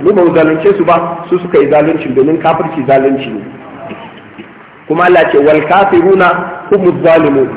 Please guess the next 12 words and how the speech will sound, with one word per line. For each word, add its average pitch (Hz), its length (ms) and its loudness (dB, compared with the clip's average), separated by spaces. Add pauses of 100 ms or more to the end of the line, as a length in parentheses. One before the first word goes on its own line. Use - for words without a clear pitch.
(300)
Ai 170 100 2
kafirai 156 460 0
su 180 100 0
ne 170 80 4
azzalumai. 127 600 0 (220)
Zaka 165 240 2
shi 165 100 -2
yasa 175 200 0
yace 160 260 2
musu 156 360 -2
la 135 140 0
zalimin. 139 580 2